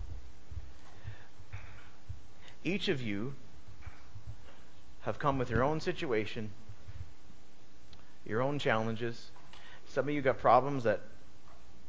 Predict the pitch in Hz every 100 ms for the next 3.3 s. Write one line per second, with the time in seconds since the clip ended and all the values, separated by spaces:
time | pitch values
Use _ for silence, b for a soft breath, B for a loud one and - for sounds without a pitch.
0 | - - - - - - - - - -
1 | - - B B B B B B 120 123
2 | 123 - 123 127 113 107 120 156 131 117
3 | 117 123